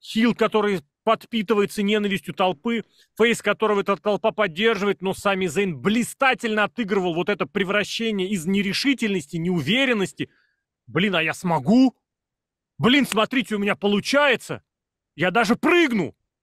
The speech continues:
Получается, получалось. Просто картинка вот из, из букваря рестлинга, мне кажется.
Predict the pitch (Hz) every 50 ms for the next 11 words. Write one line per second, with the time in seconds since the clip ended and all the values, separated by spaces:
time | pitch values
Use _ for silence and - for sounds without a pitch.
0 | _ _ _ _ _ _ _ _ - 175 170 170 165 - - 214 240 240 226 -
1 | - 196 - _ _ _ _ _ - 185 190 185 180 - - 214 226 226 214 170
2 | - _ _ _ _ _ _ _ _ _ _ _ _ - 254 269 285 285 277 254
3 | - - 233 196 - - 233 226 208 - - - 240 254 240 - 226 208 185 190
4 | - - 202 156 131 127 185 214 202 139 139 160 175 170 - 175 185 190 190 175
5 | 151 143 131 139 147 131 - - 135 120 110 117 113 113 110 - - 110 107 101
6 | 104 _ - _